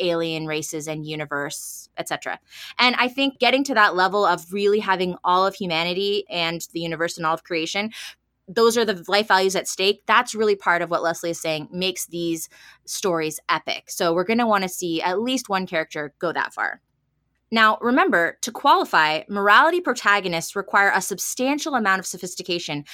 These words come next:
at the outset of the story. This ensures that they know the stakes of their selfishness versus their altruism,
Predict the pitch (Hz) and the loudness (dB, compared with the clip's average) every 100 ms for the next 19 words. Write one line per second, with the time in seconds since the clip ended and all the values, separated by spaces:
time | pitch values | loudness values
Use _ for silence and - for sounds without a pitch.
0 | - - 208 - - 202 - 160 - 151 | -6 -2 -2 0 4 4 2 -4 -4 -8
1 | 147 - 147 131 - _ _ _ _ _ | -8 -10 -8 -8 -10 _ _ _ _ _
2 | 247 285 370 349 247 226 220 240 233 226 | -2 0 -2 0 0 0 -2 0 4 4
3 | 240 208 196 - 262 277 - - 175 165 | 4 2 -4 0 2 2 -2 -6 -2 -2
4 | 165 151 147 156 143 127 - - _ 180 | -2 -4 -4 -8 -10 -12 -12 -16 _ -6
5 | 185 196 196 170 165 - 170 165 175 175 | 0 0 2 -2 -2 -2 0 0 0 -2
6 | - 139 - 120 | -6 -8 -8 -12